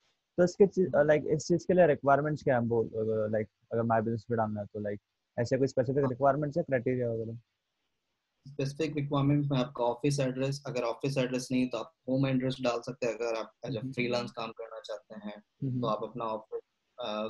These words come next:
Speaker 2: का एड-, अ, सॉरी, घर का एड्रेस डाल सकते हैं, आपका पोस्टमैन आएगा, आपका घर पे कोड देके जाएगा, पाँच, पाँच, उम, डिजिट का कोड होता है, वो वेरीफाई कर सकते हैं।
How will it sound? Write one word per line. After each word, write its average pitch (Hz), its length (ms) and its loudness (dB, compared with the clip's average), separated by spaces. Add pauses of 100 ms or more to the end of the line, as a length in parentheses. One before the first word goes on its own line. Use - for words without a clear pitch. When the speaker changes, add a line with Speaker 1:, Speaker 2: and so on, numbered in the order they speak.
(120)
Speaker 2:
का 113 220 -2
एड-, 110 260 -4
अ, 127 80 -4
सॉरी, 123 280 -2
घर 117 260 -4
का 123 180 0
एड्रेस 127 260 2
डाल 120 200 2
सकते 117 280 -6
हैं, 107 80 -2
आपका - 220 -8
पोस्टमैन 113 520 -6
आएगा, 107 280 -4
आपका 104 380 -8
घर 104 60 -8
पे - 160 -4
कोड 113 320 -6
देके 110 240 -4
जाएगा, 107 260 -4
पाँच, - 480 -8 (200)
पाँच, 113 320 -4
उम, 113 500 -8
डिजिट 117 320 -4
का 117 80 0
कोड 120 300 -4
होता 110 200 -2
है, 104 80 -4
वो 113 200 -4
वेरीफाई 110 340 -4
कर 107 180 -6
सकते - 320 -14
हैं। - 100 -14